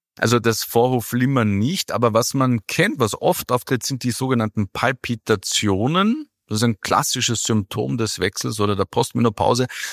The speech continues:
wo es zum sogenannten Herzstolpern kommt.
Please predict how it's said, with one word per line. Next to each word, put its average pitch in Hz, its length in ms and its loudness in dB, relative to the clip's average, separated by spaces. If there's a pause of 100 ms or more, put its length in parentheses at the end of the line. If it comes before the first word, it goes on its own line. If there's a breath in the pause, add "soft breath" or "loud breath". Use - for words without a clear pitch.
(160 loud breath)
wo 113 180 2
es - 100 -4
zum 123 160 0
sogenannten 117 480 0
Herzstolpern 101 1120 0
kommt. - 520 -6